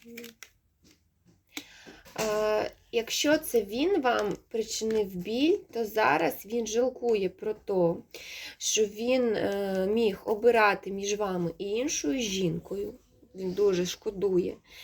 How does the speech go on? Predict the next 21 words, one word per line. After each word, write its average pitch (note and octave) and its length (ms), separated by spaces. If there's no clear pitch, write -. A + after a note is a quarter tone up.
що - 180
він B3+ 200
міг C4+ 200
вас A#3+ 240
образити, G3+ 800
бо F#3+ 160
ви B3 160
на A#3 120
це F#3+ 240
зовсім G#3 400
не G#3+ 180
заслуговуєте. G#3+ 800
Він G#3 180
бачить G#3+ 400
вас G3+ 300
парою F#3+ 560
імператор G3+ 760
і A#3 180
імператриця G#3 840
виходить, F3+ 640
так? - 360